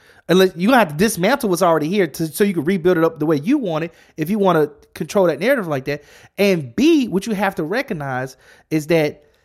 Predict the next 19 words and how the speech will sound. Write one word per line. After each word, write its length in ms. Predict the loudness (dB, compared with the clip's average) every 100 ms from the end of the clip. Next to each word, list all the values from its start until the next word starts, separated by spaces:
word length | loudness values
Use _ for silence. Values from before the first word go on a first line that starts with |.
| _ 0
there 220 | 2 4
are 360 | 4 4 0 -8
men 420 | -8 -4 -2 -2
out 260 | -2 -2 -2
here 340 | -4 -4 -4 -10 _
who 200 | -2 -2
do 260 | 2 2 2
not 320 | 2 0 0
look 220 | 0 0
at 240 | 0 -2 -4
you 100 | -6
as 280 | -2 -2 -2
some 480 | 0 2 0 -2 -8
little 260 | -4 0 0
peasant 480 | -2 -2 -2 -4 -10
thing. 360 | -4 -4 -4
We 120 | -4 -2
respect 500 | -2 -4 -4 -4 -4
women. 280 | -6 -6